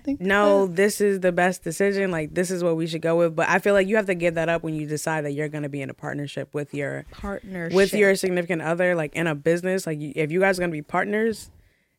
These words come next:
Speaker 2: then there has to be some type of understanding, 'cause, like, there's gonna be no point in, like, clashing with each other. Like, what was the point of starting the business
Speaker 3: Right,
Speaker 2: if you
Speaker 3: y'all
Speaker 2: guys aren't gonna work together?
Speaker 3: Y'all fighting over business. Now y'all gotta still go home together. And y'all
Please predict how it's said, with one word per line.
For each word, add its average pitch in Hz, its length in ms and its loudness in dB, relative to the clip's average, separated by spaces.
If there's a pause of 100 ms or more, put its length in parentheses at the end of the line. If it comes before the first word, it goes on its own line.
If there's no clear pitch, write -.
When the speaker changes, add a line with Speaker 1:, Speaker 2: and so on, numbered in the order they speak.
Speaker 2:
then 151 400 -2
there 156 100 0
has 160 220 -2
to 160 80 -4
be 151 180 -4
some 156 360 -4
type 151 220 -4
of 156 80 -6
understanding, 147 840 -8
'cause, 139 240 -12
like, 135 200 -12
there's 156 160 -4
gonna 156 160 -4
be 147 120 -6
no 139 160 -8
point - 260 -14
in, 147 120 -10
like, - 180 -12
clashing 143 600 -10 (500)
with 143 140 -4
each 143 140 -8
other. 156 100 -4
Like, 160 160 -4
what 165 120 2
was 156 100 -2
the 151 80 -4
point 151 200 -8
of 143 40 -8
starting 139 180 -8
the 135 60 -8
business 139 280 -8
Speaker 3:
Right, 214 80 -4
Speaker 2:
if 202 40 -4
you 196 60 -2
Speaker 3:
y'all 196 100 4
Speaker 2:
guys 151 160 0
aren't 151 160 -4
gonna 143 140 -4
work 139 160 -6
together? - 400 -10
Speaker 3:
Y'all 202 160 0
fighting 208 300 -4
over 190 140 0
business. 196 520 -2
Now 180 140 -2
y'all 190 180 0
gotta 190 200 -2
still 202 220 0
go 202 160 4
home 214 220 2
together. 180 340 0
And 180 100 -2
y'all 190 160 -4